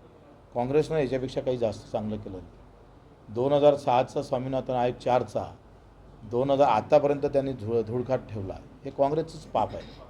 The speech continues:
असं वाटलं तो स्वामीनाथन आयोग उचलून भाजपाला, भाजपाला त्याला कुठेतरी चांगल्या प्रकारचं का दिशा देईल, ते पण भाजपनं केलेलं नाही आहे.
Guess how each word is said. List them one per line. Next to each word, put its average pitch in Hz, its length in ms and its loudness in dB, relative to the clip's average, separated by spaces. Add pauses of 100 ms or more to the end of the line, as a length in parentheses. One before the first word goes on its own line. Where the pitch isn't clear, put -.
(800)
असं 123 180 2
वाटलं 147 180 6 (120)
तो 160 120 4
स्वामीनाथन 151 520 2
आयोग 139 240 4
उचलून 139 480 -4
भाजपाला, 135 840 2 (160)
भाजपाला 131 500 -2
त्याला 131 220 0
कुठेतरी 127 460 -4 (640)
चांगल्या 131 280 4
प्रकारचं 147 420 2
का 113 800 0 (600)
दिशा 110 280 2
देईल, 117 280 -4 (580)
ते 156 100 0
पण 165 220 -2
भाजपनं 135 420 -2
केलेलं 117 400 -2
नाही 92 120 -10
आहे. - 100 -18